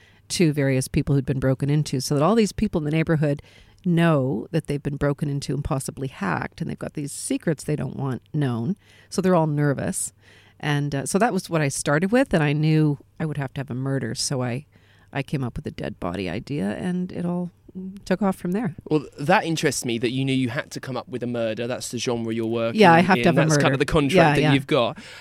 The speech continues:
Speaker 2: Um, how did you do that without it feeling forced and, uh, you know, kind of thrown in there?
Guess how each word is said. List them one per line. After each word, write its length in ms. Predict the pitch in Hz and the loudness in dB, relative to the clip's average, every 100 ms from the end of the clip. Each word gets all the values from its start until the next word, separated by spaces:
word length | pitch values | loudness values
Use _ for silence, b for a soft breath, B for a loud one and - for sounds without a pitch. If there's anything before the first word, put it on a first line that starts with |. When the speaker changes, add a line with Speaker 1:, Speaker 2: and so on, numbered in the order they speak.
| B | B
Speaker 2:
Um, 400 | - 135 143 147 - | -4 -2 -2 -6 -6
how 340 | - 220 294 311 | -2 2 4 2
did 300 | - 254 240 | 0 0 2
you 180 | 226 | 2
do 260 | 175 208 196 | 0 0 0
that 220 | 170 107 | 0 0
without 320 | 131 160 127 | -2 0 0
it 140 | 131 - | -2 -6
feeling 760 | - - 165 147 143 135 135 | -10 -6 -4 -4 -4 -4 -6
forced 1160 | - - - - - 170 120 95 92 - - - | -10 -18 -20 -20 2 4 4 0 -4 -4 -6 -6
and, 340 | 120 117 117 - B B B - | -6 -4 -4 -8 B B B -8
uh, 580 | 117 110 110 110 110 110 - _ _ - | -6 -4 -6 -8 -8 -12 -16 _ _ -8
you 100 | 123 | -4
know, 120 | 117 | -2
kind 160 | 127 123 | 0 -2
of 80 | |
thrown 440 | - - 165 151 147 | -2 2 4 4 4
in 180 | 143 127 | 0 -2
there? 260 | 104 90 | -4 -6